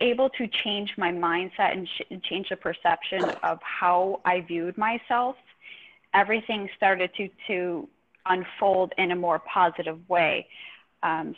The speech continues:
so how, how I became that positive advocate is knowing that sitting in that, th-, that, uh, place that is filled with just so much, like, pain and, and self,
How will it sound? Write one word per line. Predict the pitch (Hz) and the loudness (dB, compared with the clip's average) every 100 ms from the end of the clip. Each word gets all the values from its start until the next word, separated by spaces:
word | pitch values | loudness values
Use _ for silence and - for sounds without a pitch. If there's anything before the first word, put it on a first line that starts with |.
| - | 2
so | 196 180 185 - - _ - | 6 8 6 4 -2 _ -8
how, | 180 214 196 190 - | 0 6 8 8 6
how | - 190 | 6 8
I | 190 | 8
became | 185 - 240 233 | 2 -6 -4 0
that | 170 - | 0 2
positive | 170 180 175 170 170 | 0 2 0 -4 -2
advocate | 175 170 180 - 185 - | 0 0 -2 -4 -2 0
is | 185 180 | -4 -6
knowing | 190 185 185 185 | -4 -2 -2 -2
that | 175 165 156 - - - _ _ _ _ - - | 2 2 2 -2 -20 -20 _ _ _ _ -12 -2
sitting | 240 247 240 - | 0 0 -2 -4
in | 214 196 | -4 2
that, | 175 - - _ | 2 2 -6 _
th-, | 185 - - | -12 -12 -2
that, | 185 - - - - - | 0 0 -6 -20 -16 -4
uh, | 190 160 - - - | 0 0 -2 -10 -4
place | 202 208 - - | -2 -2 -8 -4
that | 175 165 - - - _ _ _ - | 0 0 -4 -20 -20 _ _ _ -16
is | 233 - | -14 -4
filled | 359 277 | -4 -4
with | 226 | -8
just | 220 - - | -8 -10 -2
so | 226 | 0
much, | 214 202 - | 0 -4 -4
like, | 180 - - - - _ | -8 -8 -20 -20 -20 _
pain | - 240 226 220 220 190 | -8 -4 -2 -2 -2 0
and, | 170 156 | -2 -2
and | 190 170 - - | -4 -4 -6 -2
self, | 240 202 196 196 | 4 4 4 -2